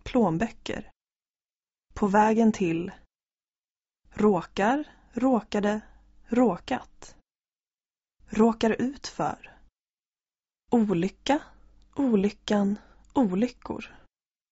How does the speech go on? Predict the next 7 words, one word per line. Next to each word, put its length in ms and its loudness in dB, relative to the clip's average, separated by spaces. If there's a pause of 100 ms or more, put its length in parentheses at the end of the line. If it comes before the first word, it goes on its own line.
(560)
Trafikolycka, 1120 -2 (600)
trafikolyckan, 1120 -2 (500)
trafikolyckor. 1120 -4 (1040)
Vilse. 680 2 (1200)
Går 240 4
vilse. 580 0 (1160)
Letar, 920 0